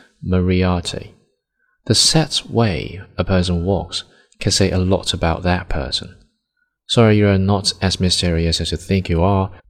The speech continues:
Think about that next time you are swaggering down the street like it's a fashion runaway. More extroverted people tend to walk with a lot of hip sway. This can maybe explain why the extremely agreeable and kind sort of loud vice principal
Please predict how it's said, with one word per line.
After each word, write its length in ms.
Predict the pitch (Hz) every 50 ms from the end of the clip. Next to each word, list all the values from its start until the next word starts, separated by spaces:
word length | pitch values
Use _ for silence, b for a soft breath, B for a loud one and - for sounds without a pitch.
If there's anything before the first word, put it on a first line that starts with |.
| _
Think 160 | - 147 160
about 260 | 156 127 117 107 101 92
that 200 | 95 92 90 92
next 240 | 95 92 - -
time 240 | - - 90 85 82
you 160 | 78 80 80
are 60 | 78 78
swaggering 480 | - - - 87 85 85 92 90 87
down 180 | 85 85 82 80
the 60 | 76
street 580 | - - - - 117 107 98 98 98 - - - -
like 300 | - 87 85 85 85 -
it's 220 | - 92 92 - -
a 100 | - 98
fashion 420 | - - 95 85 - - 95 92
runaway. 560 | 87 78 82 87 92 90 78 - - - - _ _ _ _ _ _ _ _ _ _ _ _ _ _ _ _ _ -
More 220 | - 113 135 143 147
extroverted 800 | 131 110 - - 104 92 95 98 95 92 - - 90 85 -
people 320 | - 117 117 - - 78 78
tend 240 | - 92 90 87
to 80 | 80 87
walk 440 | 82 82 101 107 92 - - - -
with 120 | - 85
a 60 | 87
lot 320 | 87 87 90 95 92 - -
of 100 | 87 85
hip 320 | - - - 107 92 -
sway. 480 | - - - 101 101 92 - - - - _ _ b b b b b b b b b b _
This 140 | - 165 -
can 140 | - 143 117
maybe 260 | 113 104 98 95 90
explain 680 | 87 - - - - - - 104 104 92 78 65 65 71
why 180 | 80 85 87
the 80 | 87 85
extremely 680 | 87 - - - - - 90 87 87 87 85 87 82
agreeable 540 | 82 82 - - 87 80 80 78 82 78 76
and 220 | - 85 87 82
kind 500 | - - - 104 104 98 85 - - 85
sort 220 | - - - 80 -
of 80 | 71
loud 400 | 67 67 76 82 85 85 85 85 -
vice 460 | - 90 87 87 87 87 90 87 -
principal 640 | - - 92 87 85 - - - - 87 85 87